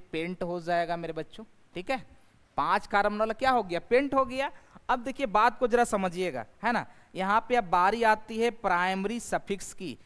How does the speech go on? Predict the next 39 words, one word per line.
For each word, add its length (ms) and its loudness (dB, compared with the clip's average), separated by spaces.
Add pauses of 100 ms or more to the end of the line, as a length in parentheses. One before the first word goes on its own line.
(140)
तो 80 -2
प्राइमरी 500 0
सफिक्स 420 -4
किसके 340 -6
लिए 160 0
आता 320 4
है? 120 4
तो 120 -8
कार्बन 480 0
कार्बन 380 -2
के 120 -8
बीच 200 -8
में 80 -6
सिंगल 440 -2
बॉन्ड 300 -4
हो 140 -4 (300)
तो 80 -6
एन 280 -6
लिखते 440 -6
हैं, 140 -8 (320)
कार्बन 420 0
कार्बन 320 0
के 60 -12
बीच 160 -8
में 140 -4
डबल 280 2
बॉन्ड 300 -2
हो 180 -6 (280)
तो 60 -4
यहाँ 260 -2
पर 180 -4 (120)
इन 160 -6
लिखते 420 -6
हैं, 180 -8 (260)
यदि 160 -10
कार्बन 480 0
कार्बन 420 0
के 120 -8
बीच 140 -8